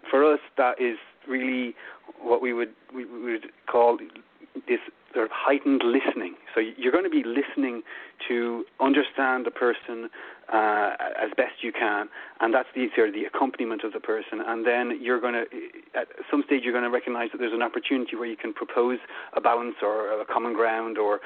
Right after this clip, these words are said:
or even just humor. Um, and the whole point, the, the, the, the whole alternative, the whole idea that, that this is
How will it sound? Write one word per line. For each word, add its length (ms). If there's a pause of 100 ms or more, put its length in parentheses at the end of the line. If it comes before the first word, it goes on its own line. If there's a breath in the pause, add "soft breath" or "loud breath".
(260 loud breath)
or 60
even 180
just 240
humor. 300 (300 loud breath)
Um, 400 (100)
and 380 (240)
the 120
whole 400
point, 380
the, 180
the, 120
the, 280 (260)
the 120
whole 380
alternative, 760
the 80
whole 220
idea 340
that, 280
that 120
this 200
is 120